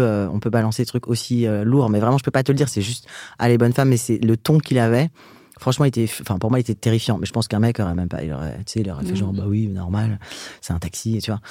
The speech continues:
Speaker 1: Et c'est des situations qui sont compliquées. Et quand ça m'est arrivé, en plus, j'ai, justement, j'étais pas encore très sûre de mon cispassing, c'était encore un peu une phase entre deux, et j'ai pas osé,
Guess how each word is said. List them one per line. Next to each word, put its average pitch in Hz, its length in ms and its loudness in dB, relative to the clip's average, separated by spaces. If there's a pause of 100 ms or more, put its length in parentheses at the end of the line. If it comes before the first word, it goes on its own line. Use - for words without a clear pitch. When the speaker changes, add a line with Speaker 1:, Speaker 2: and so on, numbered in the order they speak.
(320)
Speaker 1:
Et 120 140 4
c'est 113 140 -2
des 107 80 0
situations 127 320 0
qui - 140 -4
sont 123 120 -2
compliquées. 120 420 0
Et - 20 4
quand 135 120 0
ça 135 140 2
m'est 135 100 4
arrivé, 131 260 4
en 139 80 4
plus, 151 200 -4
j'ai, 120 200 2
justement, 131 300 0
j'étais 117 200 -2
pas 120 80 0
encore 131 320 0
très - 180 0
sûre 139 160 -2
de 139 80 2
mon 131 100 2
cispassing, 135 520 -2
c'était 127 140 -4
encore 113 220 0
un 113 60 -2
peu 110 100 -4
une 113 80 0
phase 117 220 -2
entre 110 180 -2
deux, 147 160 0
et 131 80 0
j'ai 117 140 0
pas - 160 -2
osé, 143 440 4